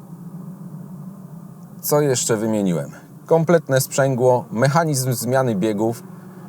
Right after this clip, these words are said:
również, bo Golf ma już dwieście sześćdziesiąt tysięcy przebiegu. Silnik pracuje perfekcyjnie na oleju syntetycznym. Nie będę wymieniał marek, y, ani świec, olejów i tak dalej, bo nie uważam tego za celowe. Nikt mi za to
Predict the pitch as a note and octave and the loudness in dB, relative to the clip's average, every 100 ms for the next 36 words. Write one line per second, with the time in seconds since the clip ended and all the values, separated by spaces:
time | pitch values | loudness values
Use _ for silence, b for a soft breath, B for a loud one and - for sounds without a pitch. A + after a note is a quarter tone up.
0 | - - B2 G2+ A2 G#2+ A2 A2+ A2 A2+ | -8 0 2 2 0 0 2 2 4 2
1 | A#2+ A2 G#2 G2 B2 - A2 A2 A#2+ A2 | 2 0 0 -2 -2 -2 -2 -2 -2 -2
2 | G#2 A#2+ A2 A2 F2+ G#2+ F#2 F#2+ E2+ G#2 | -4 -4 -2 -4 -2 -2 0 0 0 -2
3 | C3 B B B B - G3+ F3+ D#3 D3 | -4 B B B B -4 0 2 2 2
4 | C3+ D3 C3+ - A#2 - F2+ - C#3+ C3 | 2 4 2 2 0 2 -2 0 0 2
5 | A#2 C3 D3+ C3+ A#2+ A2 - G2 F2 - | 2 2 4 6 4 2 -2 -2 -2 -2
6 | B2 - G#2+ G#2+ - - F#3 F#3 E3 D3 | -2 -2 -2 -4 -8 -6 0 4 4 4
7 | B2+ B2+ B2+ A#2+ A2 A#2 A#2+ G#2+ F2+ A2+ | 2 0 0 2 2 4 4 4 0 -2
8 | G#2+ G2 A2 A2 - - A#2 G2 G2 G#2 | 2 2 2 -2 -4 0 0 2 2 4
9 | G#2+ G#2 F#2 F#2+ G2+ F2+ G2+ G2+ F#2+ F2 | 4 2 -2 0 0 4 4 4 4 2
10 | F#2+ F#2 F#2+ G2+ F#2+ G2+ G2 F#2+ F2+ F#2+ | 2 2 2 0 2 4 4 2 0 -2
11 | F#2+ F#2 E2+ E2+ A2+ A#2 A2 G2 G2+ - | 0 0 0 2 2 4 2 0 -6 -6
12 | F#2+ F2+ F#2+ F2+ F2+ | -4 0 2 2 0